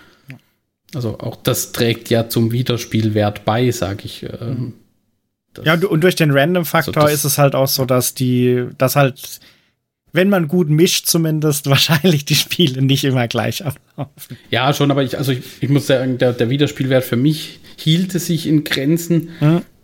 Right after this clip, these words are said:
Speaker 2: wenn ich quasi sowieso immer die gleiche Kombination von Charakteren dabei
Speaker 1: Ach so,
Speaker 2: habe.
Speaker 1: ja, klar.
Speaker 2: Und sich der einzige Unterschied dann halt ist, gehe ich jetzt da links oder gehe ich da rechts und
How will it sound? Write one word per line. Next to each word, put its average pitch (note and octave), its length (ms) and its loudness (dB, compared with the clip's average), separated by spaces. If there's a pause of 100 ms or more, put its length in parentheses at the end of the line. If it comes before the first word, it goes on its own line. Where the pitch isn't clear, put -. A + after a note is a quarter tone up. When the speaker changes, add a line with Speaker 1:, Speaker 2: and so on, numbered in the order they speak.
Speaker 2:
wenn C#3 140 4
ich C3+ 140 -2
quasi C3 300 0
sowieso C3 420 0
immer C#3+ 200 2
die C3+ 140 -4
gleiche B2+ 320 0
Kombination B2 680 0
von A#2+ 140 -2
Charakteren A#2 600 0
dabei F#2+ 260 0
Speaker 1:
Ach D#3 80 0
so, F3+ 100 0
Speaker 2:
habe. D#3 120 2
Speaker 1:
ja, A#2+ 220 2
klar. G2+ 260 -4 (380)
Speaker 2:
Und C3+ 200 0 (380)
sich - 460 -4
der A2+ 160 0
einzige C#3+ 380 2
Unterschied C#3 500 0
dann B2+ 120 2
halt B2+ 160 0
ist, - 360 -6
gehe B2+ 180 2
ich A#2+ 100 -2
jetzt - 240 -2
da A2 40 2
links C#3+ 380 2
oder B2 180 -4
gehe A#2 160 -2
ich A2 120 -4
da G#2+ 120 -2
rechts F3 440 0
und B2 240 -6